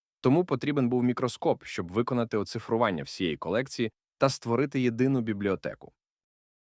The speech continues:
Використовуючи класичний мікроскоп, дослідники могли бачити лише невелику ділянку зразка, яка знаходиться у фокусі. Щоб отримати повністю сфокусоване зображення, доводилось робити велику кількість окремих фотографій, при цьому постійно змінюючи положення фокусу.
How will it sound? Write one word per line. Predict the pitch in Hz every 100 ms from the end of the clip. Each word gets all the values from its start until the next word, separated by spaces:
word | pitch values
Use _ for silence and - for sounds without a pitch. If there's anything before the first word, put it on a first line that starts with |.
| _ 117
Використовуючи | 117 135 - 156 147 147
класичний | 139 - 127 - 87
мікроскоп, | 87 - 85 117 147 _ _ _ _
дослідники | 117 - 170 170 147
могли | 117 113
бачити | 101 113 117 - 101
лише | 98 113
невелику | 101 101 104 120 107
ділянку | 101 98 98 98
зразка, | 98 98 - 90 71 - _ _ -
яка | 101 143
знаходиться | 131 98 104 101 123
у | 113
фокусі. | - - - - - _ _ _ _
Щоб | - 123
отримати | 113 123 131 117 -
повністю | 123 117 104 101
сфокусоване | - 104 104 - 104 95
зображення, | 92 85 101 113 123 127 - - -
доводилось | 117 143 180 170 -
робити | 113 131 113
велику | 104 123 139 131
кількість | 127 120 110 -
окремих | 95 - 104 98
фотографій, | 104 95 87 64 - - _ _ _ _
при | 110
цьому | - 131 110
постійно | 104 - 127 123
змінюючи | 95 107 117 113 - 107
положення | 87 85 85 73
фокусу. | - - - -